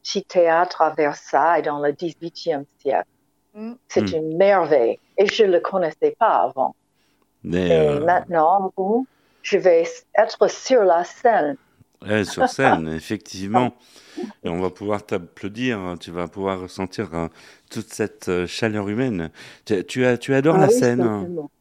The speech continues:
Speaker 3: Tu, tu adores la scène.
Speaker 1: Pardon ?
Speaker 3: Tu adores la scène.
Speaker 1: Oui, oui, oui. Oui, c'est une expérience absolument, euh,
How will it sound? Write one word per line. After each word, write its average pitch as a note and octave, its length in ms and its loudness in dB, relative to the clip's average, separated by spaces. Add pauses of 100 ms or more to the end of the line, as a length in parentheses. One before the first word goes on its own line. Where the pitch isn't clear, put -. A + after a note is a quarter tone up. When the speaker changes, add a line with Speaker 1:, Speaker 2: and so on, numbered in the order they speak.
(140)
Speaker 3:
Tu, - 180 -6
tu A#2 160 -4
adores C3 240 0
la C3 100 -4
scène. G2 380 -8 (220)
Speaker 1:
Pardon ? G3+ 360 4 (180)
Speaker 3:
Tu G3 220 0
adores A#2 260 2
la A#2 120 0
scène. G2+ 480 -4 (340)
Speaker 1:
Oui, G#3+ 480 4 (120)
oui, G#3+ 180 2
oui. E3+ 360 2 (600)
Oui, A3 260 4
c'est F#3+ 240 0
une G3+ 160 2
expérience G#3 840 2
absolument, E3+ 1000 2
euh, D3 160 2